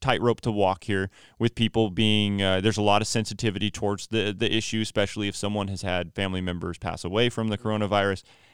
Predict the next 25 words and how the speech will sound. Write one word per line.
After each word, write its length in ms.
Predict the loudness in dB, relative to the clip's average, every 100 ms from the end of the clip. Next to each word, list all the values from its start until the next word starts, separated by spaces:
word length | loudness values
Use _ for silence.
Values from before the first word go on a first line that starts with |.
| -2
and 160 | 2
you 180 | 4 4
finding 420 | 4 2 4 2 0
humor 420 | 0 0 0 -2 -6
through 200 | -2 -2
something 500 | 0 -2 0 0 2
that 160 | 2 4
you're 100 | 4
not 180 | 4 4
finding 220 | 4 4
humor 220 | 2 2
through 240 | 2 2 2
the, 120 | 2 -4 _ -10
through 240 | 2 4 6
the 100 | 2
coronavirus, 720 | 0 2 2 2 -2 -4 -8 -14 -20 -8
you 240 | 2 4 4
found 300 | 4 4 4
humor 320 | 2 2 0
through 180 | -2 -2
your 220 | 0 -2
experience 580 | -4 -4 -2 0 -2 -2
on 140 | -4
this 160 | -6 -6
cruise. 400 | -2 0 -2